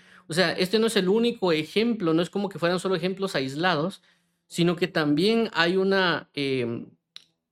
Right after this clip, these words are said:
hay un ejemplo en el libro, no sé si es del libro de Lamentaciones, que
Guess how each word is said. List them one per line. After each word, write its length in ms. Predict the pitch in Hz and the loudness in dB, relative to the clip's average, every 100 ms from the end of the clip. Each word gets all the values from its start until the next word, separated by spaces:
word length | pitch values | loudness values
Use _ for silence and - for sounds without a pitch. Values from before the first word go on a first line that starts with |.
| _ _ - | _ _ 0
hay 140 | 175 | 2
un 100 | 226 | 2
ejemplo 560 | 214 - - 233 226 220 | 2 0 0 -2 0 0
en 80 | 180 | 0
el 80 | 143 | 0
libro, 260 | 175 185 | 0 0
no 240 | 175 156 156 | -2 -2 -2
sé 140 | 196 | -2
si 100 | 190 | -4
es 80 | 190 | -2
del 180 | 180 147 | 0 2
libro 180 | 165 | 2
de 40 | 190 | 2
Lamentaciones, 960 | 185 139 139 123 120 - 196 139 - _ _ _ _ _ | 2 0 -2 -2 -6 -2 -2 -2 -6 _ _ _ _ _
que 180 | 156 | 0